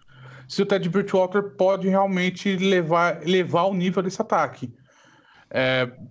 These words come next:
você tem um Alvin Kamara que não tá jogando muito bem, né? Que é um cara que não, que desde essa, desde a saída do Drew Brees, ele não tá jogando bem, não conseguiam ainda se encontrar junto com o Teddy Bridgewater.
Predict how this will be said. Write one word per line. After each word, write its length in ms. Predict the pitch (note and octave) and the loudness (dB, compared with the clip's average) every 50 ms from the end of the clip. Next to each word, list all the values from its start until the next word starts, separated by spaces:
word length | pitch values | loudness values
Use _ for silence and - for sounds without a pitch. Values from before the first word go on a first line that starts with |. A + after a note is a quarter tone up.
| _ _ _ | _ _ _
você 440 | C3 C3+ C3+ C3+ C#3+ D3 C#3 - F#3 | -10 -8 -4 -2 -2 -2 -2 -4 -6
tem 260 | F3 F3 F#3 F3 F3 | -2 -2 -2 -2 0
um 80 | F3 F3 | 0 0
Alvin 220 | F3 E3 D#3+ D#3 | 0 -2 -2 -2
Kamara 400 | D#3 F#3+ F3 E3+ D#3+ D3+ C#3+ C#3+ | -2 -4 -2 0 0 0 0 -2
que 140 | C#3 - D#3+ | -4 -4 -4
não 180 | D#3+ E3 E3 | -2 -2 -4
tá 220 | D#3+ E3+ F3+ F#3 G3 | -2 -2 -2 0 0
jogando 340 | F#3+ F3 D3 D#3 D3+ D3+ D3 | 0 -2 0 -2 -2 0 -2
muito 220 | D3+ D3 D3+ E3 | -2 -2 -4 -4
bem, 300 | D3 D#3 D#3 F3 A#3+ C#4+ | -2 0 0 0 0 0
né? 140 | C4+ A#3 - | 0 0 -2
Que 220 | - - - C#3+ | -4 -4 -2 0
é 60 | C3+ | 0
um 140 | C3+ C3+ C3+ | 0 0 -2
cara 340 | B2+ C3 - C#3 C3+ C#3 C#3+ | -4 -4 -2 -2 -2 -2 -4
que 240 | C#3 - - C#3+ C#3 | -6 -4 -2 -2 0
não, 420 | C#3 C#3+ C3+ C3+ C3 C3 B2+ B2+ C3 - - - - - - - _ _ _ _ _ _ - | 0 0 0 2 0 0 -2 -2 -6 -12 -20 -20 -20 -20 -20 -20 _ _ _ _ _ _ -4
que 360 | - C#3+ C#3 C#3 B2+ A#2+ A#2+ A#2+ | 0 2 2 2 0 -2 -6 -4
desde 180 | C3+ D#3+ D#3+ D#3+ | -2 -2 0 0
essa, 220 | D#3 - - E3 | -2 0 -2 -2
desde 200 | D3 C3 C#3+ D3 | 0 0 -2 -2
a 40 | D3+ | -2
saída 320 | D3+ - E3+ D3+ C3+ C#3 C3+ | -2 -2 -2 -2 -2 -4 -6
do 380 | C3+ C3+ D3+ D3 D3 C#3+ C#3 | -4 -2 0 0 0 0 -2
Drew 200 | C3 C3+ C#3 C3+ | -2 -2 -4 -4
Brees, 220 | C3 C#3+ C#3 C3 C3+ | -2 -4 -2 0 0
ele 160 | C3+ C3+ C#3 | 0 0 0
não 220 | C#3+ D3 E3 F#3+ | 0 0 0 -2
tá 320 | F#3 - - F3 F3 G3 G#3 | -4 -4 -2 0 0 0 0
jogando 340 | G3+ F#3+ D3+ D3 C#3+ C3+ | 0 0 0 0 -2 -2
bem, 220 | B2+ B2+ C#3 D3 E3+ | -4 -2 -2 -2 0
não 180 | F3 E3 D#3+ | 0 -2 -2
conseguiam 640 | E3 E3 E3 C#3+ - D#3 D3 C#3+ C3+ C#3+ F3 G3 G#3+ | -2 -4 -6 -6 -4 -6 -8 -6 -6 -4 -2 -2 -2
ainda 240 | F#3 D#3+ D#3+ D3 D3+ | -2 -2 -2 -2 -2
se 160 | D3 - D#3+ | -2 -2 -4
encontrar 600 | C#3+ D3 C#3+ C#3 B2+ B2 B2 C3 C3+ D3 E3+ F3 | -4 -2 -2 -2 -2 -4 -2 0 0 0 0 0
junto 200 | E3+ E3+ D3 - | -2 -4 -6 -6
com 120 | - - C#3+ | -6 -6 -4
o 40 | |
Teddy 220 | C3 C#3 C3 B2+ B2+ | -2 -2 -2 -2 -4
Bridgewater. 680 | B2 C#3+ B2+ A2 - B2+ B2 C3 D3 - G3+ A3 A3 | -8 -10 -6 -2 0 2 2 0 0 -2 -4 -4 -4